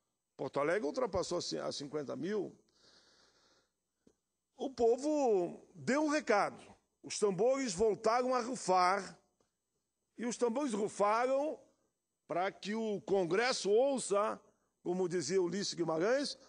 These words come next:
a voz das ruas, que o lado de lá da rua, que o executivo, a presidenta e seus ministros, ouça a batida do tambor, que o Supremo ouça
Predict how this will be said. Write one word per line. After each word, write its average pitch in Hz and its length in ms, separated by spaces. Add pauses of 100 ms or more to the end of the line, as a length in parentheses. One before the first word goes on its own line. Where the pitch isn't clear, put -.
(120)
a 151 140
voz 175 240
das 151 180
ruas, 220 640 (480)
que 180 80
o 190 60
lado 247 420
de 196 100
lá 208 240
da 180 180
rua, 233 760 (320)
que - 80
o 226 120
executivo, 247 1200 (1120)
a 143 100
presidenta 185 800
e 156 60
seus 151 180
ministros, 233 680 (360)
ouça 220 800 (220)
a 175 100
batida 214 500
do 220 120
tambor, 226 640 (460)
que 247 80
o 294 100
Supremo 233 1040 (340)
ouça 285 760